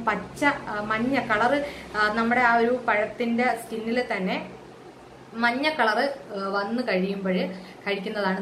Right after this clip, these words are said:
നല്ലത്. കാര്യം, ഗർഭിണികൾക്ക് പൊതുവെ ആ ഒരു ടൈമിൽ ഷുഗർ വരാനുള്ള സാധ്യത, ഇപ്പോഴത്തെ കാലത്ത്, ഏഹ്, മിക്കുള്ളവരിലും ഒരു പ്രഗ്നൻസി, ഏഹ്, ഏഹ്, ഷുഗർ കാണുന്നുണ്ട്. അപ്പൊ അത് മാ-, അത് വരാതിരിക്കാൻ ഏറ്റവും ബെറ്റർ എന്ന് പറയുന്നത് പച്ച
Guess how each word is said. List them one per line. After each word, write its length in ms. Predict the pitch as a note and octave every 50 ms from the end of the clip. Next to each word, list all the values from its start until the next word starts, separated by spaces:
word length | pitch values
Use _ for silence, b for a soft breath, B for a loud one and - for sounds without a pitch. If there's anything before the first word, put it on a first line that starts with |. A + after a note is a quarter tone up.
| G3
നല്ലത്. 340 | F#3 F3 E3 D#3+ E3 D#3+ F#3
കാര്യം, 300 | G3+ G#3+ A3 A#3 B3 B3 A3+
ഗർഭിണികൾക്ക് 640 | G#3+ G#3+ G3 - A#3+ A#3+ A#3+ A#3+ B3+ B3 - - C#4 C4+ B B B B B -
പൊതുവെ 320 | G3 G3+ G3+ G#3+ G#3 A#3 A#3+
ആ 200 | A3 G3+ G#3 A3
ഒരു 180 | G#3+ G#3+ A3+ A3+ A3+
ടൈമിൽ 580 | G3+ F#3 F3+ F#3+ F#3+ F#3+ F#3 F#3 G#3 A#3 A#3 -
ഷുഗർ 420 | A#3 A3 G3 A#3 A#3+ C4+ C4 - F#3+
വരാനുള്ള 460 | F#3+ F#3 F3+ F#3 F#3 F3+ F3+ F#3 F#3 F#3
സാധ്യത, 320 | F#3 E3+ E3 E3 - F3
ഇപ്പോഴത്തെ 560 | F3+ F3+ F3+ - A#3+ A#3 A#3 - C4+ D4 G#3 B B B B - -
കാലത്ത്, 360 | A3 G3+ G3 F#3 F#3 G3+ C#4+ F4+ - - -
ഏഹ്, 180 | G3+ G3+ G3+ G#3
മിക്കുള്ളവരിലും 920 | A3 A3+ A#3 - C#4+ C4 A#3 G3+ G3+ F#3+ F#3+ F#3+ F#3 F#3 F#3 B3+ D4 - B B B B B -
ഒരു 340 | G#3+ A3+ B3+ A#3 G3+ - -
പ്രഗ്നൻസി, 640 | A3 G#3 G3+ G#3 A3+ A#3+ B3+ B3+ A#3+ A#3+ - C#4 C4+ C4 - -
ഏഹ്, 420 | G#3 G3+ G3 F#3+ F#3 F#3 F#3 F#3 F#3 F#3 F#3 - G3+
ഏഹ്, 240 | G3 F#3+ F#3+ F#3 F#3
ഷുഗർ 340 | G#3 G3 F#3+ G#3+ G#3+ G#3+ - - - -
കാണുന്നുണ്ട്. 520 | F#3 F3 F3 F3+ F#3+ F#3 F3+ F3+ F#3 - E3+
അപ്പൊ 160 | E3+ - A3+
അത് 300 | G#3+ F#3+ F#3 F#3+ F#3 C#4+ C#4+
മാ-, 300 | A#3 F#3 F3+ F3+ F#3 F#3+
അത് 360 | G3 G3+ G#3 - D4+ E4 D#4+ B B B B B
വരാതിരിക്കാൻ 520 | - - A3 A#3+ C4+ C#4 A#3+ A3+ A3+ A3+ A3
ഏറ്റവും 380 | G3+ F#3 - A3 A3+ B3 A#3
ബെറ്റർ 260 | G3 F3+ F3+ F3+ G3 G#3+
എന്ന് 140 | A#3 A#3
പറയുന്നത് 540 | G3+ F#3 F3+ F3 F3 F3 E3+ E3+ G#3 D4+ F4+ B B B B B B - -
പച്ച 320 | - - - - - -